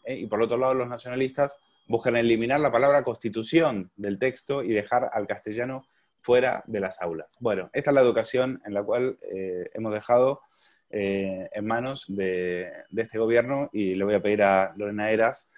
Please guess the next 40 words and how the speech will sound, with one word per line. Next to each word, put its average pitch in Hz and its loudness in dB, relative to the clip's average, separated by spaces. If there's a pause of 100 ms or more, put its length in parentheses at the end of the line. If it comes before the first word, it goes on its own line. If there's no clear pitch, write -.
(360)
que 98 0
es 98 -2
diputada 104 2
en 104 2
la 101 2
Asamblea 104 2
de 104 4
Madrid, 107 0
eh, 95 0 (360)
por 98 0
el 92 0
Partido 101 2
Popular, 107 4
que 113 0
me 98 0
explique, 107 2
y 95 -2
sobre 92 -4
todo 104 6
portavoz 101 4
de 104 0
educación, 98 0
que 90 -4
sabe 98 -2
muy 101 -2
bien, 104 0
conoce 98 -6 (100)
mejor 98 -6
que 104 -2
nadie 107 2
estos 104 -6
temas, 123 -4 (360)
que - -4
me 104 4
explique 120 4
hacia 104 0
dónde 131 0
nos 107 -4
está 104 -6
llevando 113 -2